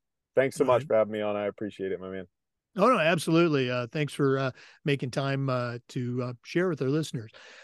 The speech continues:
Speaker 2: For our listeners, remember the Zoom recordings of these interviews. They all get uploaded to the Educational A D Podcast YouTube channel. We appreciate you listening today. Come back just about every day for new content on the Educational A D Podcast, and we look forward to seeing you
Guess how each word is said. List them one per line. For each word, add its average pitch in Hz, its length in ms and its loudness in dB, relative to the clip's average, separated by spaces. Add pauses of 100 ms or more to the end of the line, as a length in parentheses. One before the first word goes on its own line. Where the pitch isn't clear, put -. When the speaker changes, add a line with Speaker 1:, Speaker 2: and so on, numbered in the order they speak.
(360)
Speaker 2:
For 311 180 8
our 269 60 6
listeners, 151 400 4 (140)
remember 151 340 4
the 139 120 2
Zoom 175 360 2
recordings 196 680 4
of 127 160 -4
these 135 240 0
interviews. 139 500 0
They 127 140 -2
all 123 160 0
get 147 160 2
uploaded 151 560 2
to 156 100 -2
the 120 160 -2
Educational 131 540 -4
A 135 100 0
D 135 140 -6
Podcast 135 600 -4 (120)
YouTube 160 640 -2
channel. 170 340 -2 (400)
We 131 120 -2
appreciate 175 420 2
you 170 100 -4
listening 165 440 0
today. 170 340 2 (180)
Come 180 140 -4
back 226 240 -4
just 277 300 -4
about 240 200 0
every 196 200 6
day 165 180 4
for 143 140 -4
new 151 100 2
content 160 580 0 (160)
on 120 120 -6
the 123 120 -2
Educational 135 520 -2
A 139 80 0
D 135 100 -4
Podcast, 165 520 -2 (340)
and 190 420 -2
we 180 160 2
look 156 160 -2
forward 147 280 0
to 131 40 -8
seeing 151 320 -2
you 139 240 0